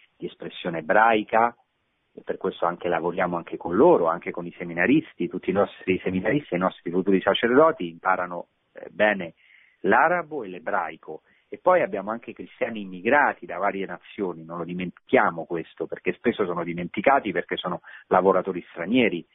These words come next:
ma sono una grande chance perché lavorano in, nelle case, negli hotel, lavorano con gli ebrei, lavorano con i musulmani e ricordiamoci che molti dei primi cristiani erano schiavi. Loro non sono schiavi, ma di fatto sono i nuovi, i nuovi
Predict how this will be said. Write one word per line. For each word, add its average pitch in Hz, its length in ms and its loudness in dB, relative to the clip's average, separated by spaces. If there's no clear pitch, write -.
ma 107 120 2
sono 107 220 -2
una 98 140 2
grande 135 380 2
chance 95 420 -4
perché - 280 -2
lavorano 107 580 4
in, 95 160 -8
nelle 92 220 -6
case, 117 520 0
negli 92 220 -12
hotel, 120 600 -2
lavorano 98 500 0
con 90 140 -8
gli 85 60 -8
ebrei, 120 380 2
lavorano 87 420 -2
con 87 120 -8
i 87 40 -10
musulmani 127 1000 0
e - 320 -6
ricordiamoci 98 880 0
che 90 100 -12
molti 101 380 -8
dei 92 120 -6
primi 98 300 -4
cristiani 123 580 0
erano 87 300 -10
schiavi. 87 640 -2
Loro 107 260 -2
non 98 160 -4
sono 101 220 -6
schiavi, 120 420 0
ma 85 140 -8
di 87 120 -10
fatto 107 380 -2
sono 87 400 -12
i - 280 -18
nuovi, 92 360 -2
i - 120 -20
nuovi 90 440 -4